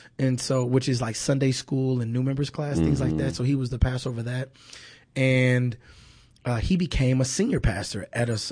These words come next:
Speaker 1: at a, uh, at another church, Starlight Missionary
Speaker 2: Right.
Speaker 1: Baptist Church.
Speaker 2: Right.
Speaker 1: And so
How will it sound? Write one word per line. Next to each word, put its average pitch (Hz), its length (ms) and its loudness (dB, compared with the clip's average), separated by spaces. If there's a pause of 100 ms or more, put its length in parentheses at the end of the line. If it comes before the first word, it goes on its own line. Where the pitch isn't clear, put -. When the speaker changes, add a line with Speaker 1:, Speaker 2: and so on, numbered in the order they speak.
Speaker 1:
at 120 140 -2
a, 113 160 -6
uh, 110 260 -8
at 123 120 -4
another 123 240 -2
church, - 580 -2
Starlight 123 480 -4
Missionary 127 360 0
Speaker 2:
Right. - 60 0
Speaker 1:
Baptist 131 340 -2
Church. 80 280 -8
Speaker 2:
Right. 76 320 2 (220)
Speaker 1:
And 117 160 -2
so 120 420 2